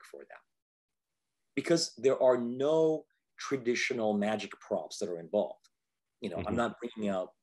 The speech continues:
Speaker 1: cards or coins or anything else, right?
Speaker 2: Mm-hmm.
Speaker 1: So, uh, if I was to present it like, you know, I've been memorizing the birthdays of celebrities, I said, "Do you mind, let's, let's, you know, I'm gonna show off my memory skills to you right now," <laughs> right?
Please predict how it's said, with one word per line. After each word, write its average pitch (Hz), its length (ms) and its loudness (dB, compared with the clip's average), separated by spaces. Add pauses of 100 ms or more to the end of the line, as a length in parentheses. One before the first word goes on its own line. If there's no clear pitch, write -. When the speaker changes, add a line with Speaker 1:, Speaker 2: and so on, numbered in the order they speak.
Speaker 1:
cards 101 420 2
or 87 80 -8
coins 101 400 -4
or 85 100 -6
anything 85 300 -12
else, - 380 -14 (160)
right? 82 240 -10
Speaker 2:
Mm-hmm. 90 180 -8 (380)
Speaker 1:
So, 131 340 6 (260)
uh, 131 40 4
if - 180 0
I 180 60 6
was 185 140 6
to - 60 -6
present 147 340 2
it 127 140 2
like, 110 260 2
you 123 60 2
know, 120 80 2
I've 113 120 2
been 110 220 0
memorizing 113 560 2
the 98 60 -4
birthdays 107 360 0
of - 80 -8
celebrities, 101 720 0
I - 40 -10
said, 120 140 -6
"Do 110 60 -4
you 139 60 2
mind, 143 240 2 (100)
let's, 117 140 -6 (340)
let's, - 240 -2 (440)
you 135 140 2
know, 85 180 0
I'm 151 80 2
gonna 160 120 6
show 160 240 8
off 147 180 8
my 127 80 6
memory 123 360 2
skills 104 380 -6
to 104 80 -6
you 92 140 -2
right 85 160 -6
now," 170 920 2
<laughs> - 0 -
right? 131 440 2